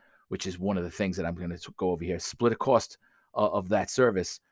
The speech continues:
so that you can get for sale by owners, expireds, geographic leads. Uh, there's a whole bunch of different stuff that you can do there, es-, especially with the Red X. Um,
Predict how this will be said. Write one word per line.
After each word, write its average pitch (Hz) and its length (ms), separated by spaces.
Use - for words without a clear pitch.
so - 160
that 104 160
you 101 100
can 101 120
get 113 200
for 107 160
sale 104 200
by 98 120
owners, 95 280
expireds, 95 580
geographic 95 640
leads. 95 520
Uh, 92 360
there's 90 240
a 87 40
whole 110 160
bunch 101 220
of 90 60
different 92 340
stuff - 300
that 101 100
you 90 80
can 87 140
do 90 240
there, 82 260
es-, 85 140
especially - 360
with 101 200
the 90 160
Red 90 220
X. - 340
Um, 87 520